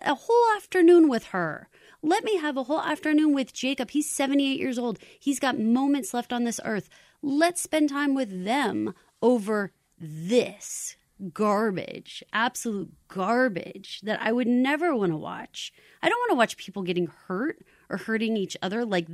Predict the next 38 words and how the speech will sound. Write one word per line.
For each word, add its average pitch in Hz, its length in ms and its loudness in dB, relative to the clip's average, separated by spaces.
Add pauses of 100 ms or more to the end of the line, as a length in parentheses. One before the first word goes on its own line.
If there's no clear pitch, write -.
like 302 320 4
this. 185 600 0 (300)
And 247 140 2
if 262 100 2
you, 277 140 2
and, 269 160 4
and, 277 260 4
you 269 80 4
know, 226 120 2
if, 220 100 -2 (180)
I 220 100 -2
guess 233 240 0
people 247 240 -4
could 240 100 -4
say, 190 200 -4 (240)
"But 202 200 6
you 240 100 4
don't 233 120 6
have 233 100 2
a 208 60 -4
problem 214 200 2
with 190 100 -2
a - 20 -2
gunfight 190 600 2
or 175 100 2
whatever 180 240 0
like 175 180 0
that." 185 220 0 (500)
No, 269 460 4
I 226 80 0
don't, 240 340 2
because 208 220 -6
there's 214 160 -2
something 254 240 2
psychological 208 960 -2
and 180 120 -2
emotional 180 600 0
and 170 400 -2